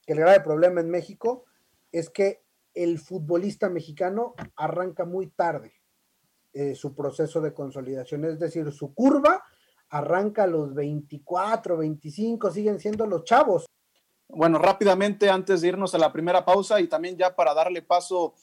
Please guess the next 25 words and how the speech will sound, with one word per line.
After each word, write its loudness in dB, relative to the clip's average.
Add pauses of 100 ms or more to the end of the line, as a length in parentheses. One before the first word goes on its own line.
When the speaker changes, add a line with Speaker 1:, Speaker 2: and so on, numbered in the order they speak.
(240)
Speaker 2:
a 2
nuestro -10
invitado 2
de -4
este, -6
del -4
día 4
de 2
hoy, 4
les -2
voy 0
a 2
dejar 0
sobre -4
la 2
mesa 2 (240)
dos 0
anotaciones. -2 (440)
Creo -4
que 0
podemos -2
encontrar 0
tres -2
puntos -4 (280)
importantes 0